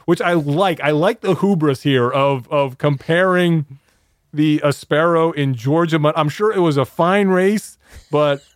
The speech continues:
<laughs> maybe a little different than, than racing the World Cup. But the, the one thing I will say, Michael, before you give us the answer on this, is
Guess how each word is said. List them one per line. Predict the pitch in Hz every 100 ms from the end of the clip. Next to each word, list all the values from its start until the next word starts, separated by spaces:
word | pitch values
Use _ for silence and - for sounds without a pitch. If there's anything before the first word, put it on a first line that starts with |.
| _ -
<laughs> | 392 - _ 381 311 _ _ _ _ _ _ _ _
maybe | 110 214
a | 294
little | 277 277
different | 269 277 269 269 269
than, | 202 208 196 170
than | 196 190 180
racing | 165 175 185 185
the |
World | 175 180 185
Cup. | 190 -
But | 214
the, | 196 175 190
the | 190 160
one | 175 220 349
thing | 311 254
I | 196
will | 156
say, | - 240
Michael, | 156 127 123
before | 135 131 165 147 135
you | 131 147
give | 151 127 147
us | 139
the | - 131 123
answer | 123 147 175 208 202
on | 190 180 202
this, | 220 262 - _ _ _ -
is | 156 151 147 131